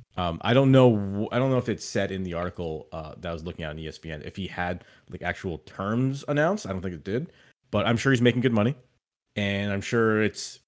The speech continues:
equal to, if not similar to, what he was making in Toronto. And I know these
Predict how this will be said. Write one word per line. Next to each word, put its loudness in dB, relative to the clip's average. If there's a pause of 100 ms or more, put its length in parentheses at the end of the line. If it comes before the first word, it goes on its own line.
(200)
equal 0
to, 6
if 2
not 0
similar 2
to, 0
what 2
he 2
was 2
making 0
in 0
Toronto. -4
And -6
I -4
know -2
these -4